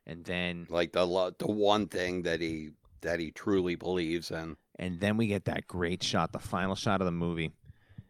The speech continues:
Speaker 1: Is
Speaker 2: Which, hey, t-, let's just be, let's just take a second and be fair. She definitely had sex to get that baby in her belly.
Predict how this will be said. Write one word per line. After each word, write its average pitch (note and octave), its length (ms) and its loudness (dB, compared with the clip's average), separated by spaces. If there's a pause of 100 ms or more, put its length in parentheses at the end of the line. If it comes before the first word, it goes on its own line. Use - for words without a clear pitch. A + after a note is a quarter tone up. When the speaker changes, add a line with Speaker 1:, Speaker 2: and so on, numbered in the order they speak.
(120)
Speaker 1:
Is - 160 -6
Speaker 2:
Which, D#3 260 10
hey, D3 360 12 (280)
t-, - 120 -6
let's B2+ 300 10
just D3+ 260 6
be, C3+ 260 10 (120)
let's A2 280 6
just B2 220 2
take A#2+ 220 8
a G2 80 2
second G2+ 320 6
and F#2 100 0
be F#2 120 0
fair. E2+ 380 4
She G2+ 200 -6
definitely F2 500 0
had D#2 200 -2
sex D#2 320 0
to D2+ 100 -6
get D2+ 180 -8
that D#2 200 -4
baby D2 300 -4
in C#2+ 80 -8
her B1 100 -16
belly. C2+ 360 -6